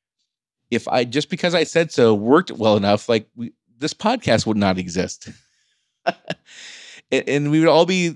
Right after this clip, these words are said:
happy business owners, like, you know, fat, dumb, and happy. Like, who cares? Like, it just, we just print money 'cause people just do what we want. We just jump and they jump. Like, that's not how it works, though, right? So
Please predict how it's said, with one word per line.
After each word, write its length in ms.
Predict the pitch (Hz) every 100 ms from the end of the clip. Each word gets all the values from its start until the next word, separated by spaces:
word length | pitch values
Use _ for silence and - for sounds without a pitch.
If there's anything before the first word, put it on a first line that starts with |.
| 147
happy 300 | 143 180 185
business 400 | 170 202 285 -
owners, 320 | 101 98 95
like, 200 | 101 98 _ -
you 120 | 104
know, 260 | 104 143 - - _ _ _ _ -
fat, 260 | 180 175
dumb, 160 | 165 185
and 80 | 170
happy. 320 | 226 247 190
Like, 180 | 98 -
who 120 | 165
cares? 280 | 240 - -
Like, 140 | 95
it 220 | 98 101 107
just, 240 | 127 -
we 80 | 135
just 220 | 131 -
print 220 | 175 170
money 360 | 180 226 110 - _ _ _ _ _ _
'cause 140 | - -
people 180 | 170
just 140 | 165 147
do 60 |
what 60 | 175
we 40 |
want. 260 | 175 202 123
We 100 | 113
just 200 | 135 -
jump 240 | 120 151
and 80 | 156
they 80 | 160
jump. 320 | 165 214 208
Like, 160 | 92 98
that's 180 | 113 -
not 140 | 160
how 120 | 190
it 40 | 208
works, 220 | 254 -
though, 160 | -
right? 260 | 92 117 - _ _ _ _ _ _ _ _ _ _ _ _ _ _ _ _ -
So 400 | - 175 175